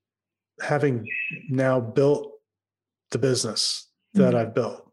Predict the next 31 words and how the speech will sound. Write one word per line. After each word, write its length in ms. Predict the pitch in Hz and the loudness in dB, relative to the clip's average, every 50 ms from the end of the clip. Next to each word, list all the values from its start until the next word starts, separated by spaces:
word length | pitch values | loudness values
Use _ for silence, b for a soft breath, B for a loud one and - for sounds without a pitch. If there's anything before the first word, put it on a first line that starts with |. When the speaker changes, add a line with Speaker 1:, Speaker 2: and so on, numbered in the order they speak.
| _ _ - | _ _ -4
Speaker 1:
and 300 | 135 127 123 120 113 117 | -2 0 0 0 0 -2
serve 420 | - - 143 131 131 135 131 120 | -2 0 2 4 4 4 2 2
the 80 | 123 123 | 0 -2
people 340 | 123 131 127 127 - 123 117 | 0 0 -2 0 0 0 2
that 420 | 117 117 120 117 117 113 - - - - | 2 2 2 2 2 0 -2 -6 -10 -8
I 60 | - 113 | -6 -4
serve. 380 | - - 123 113 110 110 107 | -2 0 0 0 0 0 0
I 80 | 113 135 | 2 2
love 260 | 135 127 123 127 120 | 4 4 4 2 2
our 100 | 110 110 | 0 -2
clients. 540 | 107 - 120 110 107 104 101 98 - - - B B B B B B B B B B B B B 190 - | -4 -4 -4 -4 -4 -6 -10 -8 -8 -10 -10 B B B B B B B B B B B B B -8 -6
Speaker 2:
Mm. 60 | 120 113 110 110 107 110 107 107 | -4 -4 -2 -2 -2 -4 -4 -6
Speaker 1:
Um, 180 | 104 104 104 _ _ _ _ 123 | -10 -12 -16 _ _ _ _ -2
they, 520 | 127 123 123 123 123 123 123 123 120 120 B B B B B B B B B B B B B _ B B B B B B B B | 0 2 4 4 6 4 4 4 2 -2 B B B B B B B B B B B B B _ B B B B B B B B
you 140 | 151 139 131 | 0 2 4
know, 160 | 131 127 127 | 4 4 2
they, 220 | 113 113 147 147 | 2 4 4 4
they 260 | 139 - 131 127 143 151 | 4 2 2 4 4 6
are 120 | 160 156 | 6 4
just 220 | 135 147 - - | 4 2 0 2
doing 300 | - 151 151 151 143 139 | 2 4 6 6 6 4
such 240 | 131 - 151 131 - | 4 2 2 2 2
amazing 460 | 135 127 135 139 143 139 147 147 139 | 2 4 6 4 6 6 4 4 4
work. 260 | 135 127 127 123 127 - | 6 4 4 2 2 0
They're 200 | 127 117 - 135 | -2 0 2 0
experts 440 | 135 135 - - 151 143 139 - | 0 0 0 0 0 0 2 2
at 100 | 147 113 113 | 0 2 2
what 180 | 139 131 135 | 2 2 2
they 160 | - 139 131 123 | 4 2 2 4
do. 400 | 127 123 113 113 117 113 113 B B B B B B B B B B | 4 2 2 2 -2 -4 -4 B B B B B B B B B B
Uh, 460 | 135 123 117 117 117 117 117 113 113 | -4 0 0 2 2 2 2 2 0